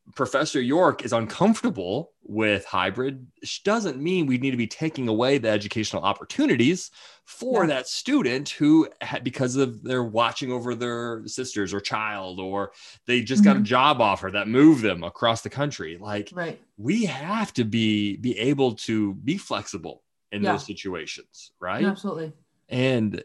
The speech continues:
Speaker 1: I think we, we have to set ourselves up for success here, where
Speaker 2: Mm-hmm.
Speaker 1: we had a Band-Aid. Some schools had a Band-Aid that, that tried doing this for a year. We have to say, "Hey, we're gonna invest in this,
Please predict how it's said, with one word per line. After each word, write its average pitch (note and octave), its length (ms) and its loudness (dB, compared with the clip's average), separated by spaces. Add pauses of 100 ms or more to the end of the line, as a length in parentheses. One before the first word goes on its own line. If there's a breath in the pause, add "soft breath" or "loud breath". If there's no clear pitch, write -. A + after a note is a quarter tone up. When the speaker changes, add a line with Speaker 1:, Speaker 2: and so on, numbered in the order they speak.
Speaker 1:
I A#2 100 -4
think D#3+ 180 4
we, C3 340 4
we B2+ 120 2
have C#3+ 120 2
to A2 80 0
set C3+ 360 0
ourselves A2+ 460 0
up A#2 160 -2
for - 60 -16
success B2 440 -2
here, - 340 -8
where G#2 360 2
Speaker 2:
Mm-hmm. G#2 100 2
Speaker 1:
we A2 100 2
had B2 160 -2
a B2+ 40 0
Band-Aid. B2+ 600 2 (260)
Some B2 460 -2
schools B2 300 -2
had B2 100 0
a A#2 40 0
Band-Aid A#2 640 0
that, G#2 240 -2
that G#2+ 140 -4
tried G#2+ 200 -6
doing G#2+ 200 -2
this G#2 140 -6
for G#2 160 -4
a G2+ 40 0
year. G#2+ 300 0 (380 loud breath)
We C3 140 -2
have - 80 -2
to F#3 80 -6
say, B2 200 2
"Hey, C3 220 4
we're C3+ 140 0
gonna F3+ 140 2
invest A#2+ 380 2
in E2+ 80 -10
this, - 440 -16